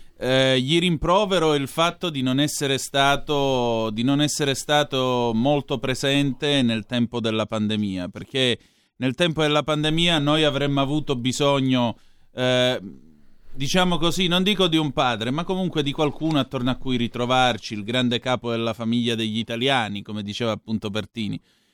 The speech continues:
E mi sembra che lui non sia stato così presente e così sentito dalla gente come invece i giornaloni scrivono.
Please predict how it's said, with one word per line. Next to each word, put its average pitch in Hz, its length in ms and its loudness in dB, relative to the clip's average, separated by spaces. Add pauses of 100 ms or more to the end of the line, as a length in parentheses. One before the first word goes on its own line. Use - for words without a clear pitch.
(180)
E 156 220 0
mi 170 120 0
sembra 160 420 0
che 123 100 -4
lui 151 280 2
non 139 200 2
sia 139 160 -2
stato 143 400 0
così 127 320 -4
presente 127 720 0 (640)
e 117 100 -4
così 131 680 2
sentito 127 720 -2
dalla 113 340 0
gente 120 520 0
come 120 240 0
invece 117 360 -2
i 104 80 -6
giornaloni 104 600 -4
scrivono. 98 580 -10